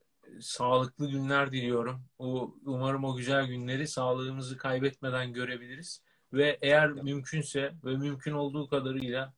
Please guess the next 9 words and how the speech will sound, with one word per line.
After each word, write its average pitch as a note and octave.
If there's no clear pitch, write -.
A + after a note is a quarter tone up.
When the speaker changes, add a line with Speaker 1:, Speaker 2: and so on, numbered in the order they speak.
Speaker 1:
evinizde C3+
kalmayı A#2+
tercih A#2
edin. A#2+
E, A#2
sokaklar C3+
duruyor, C3
bizi B2
bekliyor. A#2